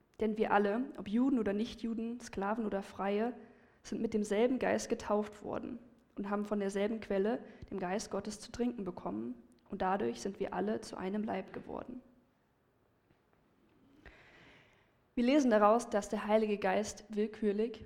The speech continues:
oder auch nicht, das, äh, können wir nicht einschätzen, jedem individuelle Gaben schenkt, damit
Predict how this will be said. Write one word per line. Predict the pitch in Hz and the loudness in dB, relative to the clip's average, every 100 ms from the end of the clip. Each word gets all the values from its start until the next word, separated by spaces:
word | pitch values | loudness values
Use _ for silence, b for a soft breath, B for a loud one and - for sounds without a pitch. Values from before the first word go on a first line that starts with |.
| - | -8
oder | 202 196 - | -6 -4 -6
auch | - | -8
nicht, | 196 262 - - - - | -6 -6 -10 -18 -18 -14
das, | 214 - - | -12 -10 -6
äh, | 208 | -6
können | 208 - 214 | -4 -2 2
wir | 202 | 2
nicht | 202 208 | 2 -2
einschätzen, | - 208 - 196 - 226 240 302 - - | -6 -4 -4 -6 -6 -4 -4 -4 -8 -8
jedem | - 214 240 | -2 0 0
individuelle | - 226 220 214 202 196 190 | -2 -2 0 2 4 4 2
Gaben | 196 202 202 | 2 0 0
schenkt, | - 185 208 277 - - _ b - | -4 -6 -4 -6 -12 -20 _ b -8
damit | 208 208 208 - | -4 -2 -4 -8